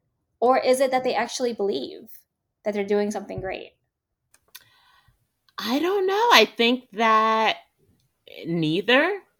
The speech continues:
Speaker 2: both. So why do I say that? Um, I don't know that any of those efforts really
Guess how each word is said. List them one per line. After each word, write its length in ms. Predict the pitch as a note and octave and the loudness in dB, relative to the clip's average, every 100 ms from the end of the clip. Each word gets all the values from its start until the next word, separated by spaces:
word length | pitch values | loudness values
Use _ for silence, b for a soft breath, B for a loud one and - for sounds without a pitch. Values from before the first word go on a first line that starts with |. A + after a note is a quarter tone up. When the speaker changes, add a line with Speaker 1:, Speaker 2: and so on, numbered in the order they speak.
| _ | _
Speaker 2:
both. 520 | E3+ F#3 E4+ G4+ - _ B B B | 2 4 2 -4 -14 _ B B B
So 340 | - A3+ A3+ | 0 4 4
why 260 | - E3+ E3 | 4 4 4
do 100 | C#3+ | 4
I 160 | C3+ | 0
say 240 | - - C#3 | -2 -6 -4
that? 300 | C3 C3 - | -2 -2 0
Um, 380 | D#3+ D#3+ D#3+ D#3+ B B B B B B B _ _ _ _ _ _ _ _ _ _ _ _ _ _ _ _ - | 0 0 -2 -6 B B B B B B B _ _ _ _ _ _ _ _ _ _ _ _ _ _ _ _ 2
I 160 | A3 D4 | 6 6
don't 240 | F#4+ D#4 | 4 2
know 240 | C#4+ D4 | 4 4
that 220 | B3 A#3 - | 4 0 0
any 260 | G3 A#3 D4+ | -2 0 0
of 160 | A#3 - | -2 -2
those 300 | F3 E3 - | -4 -4 -2
efforts 920 | - C#4+ - D#3 F2+ F2+ - - - _ _ _ - | -2 -2 -4 -4 -4 -8 -10 -10 -10 _ _ _ -12
really 1000 | F#3 F3+ A3+ B3+ A3 A3+ A3 G#3+ G3+ | -10 -6 0 0 0 -4 -2 -4 -6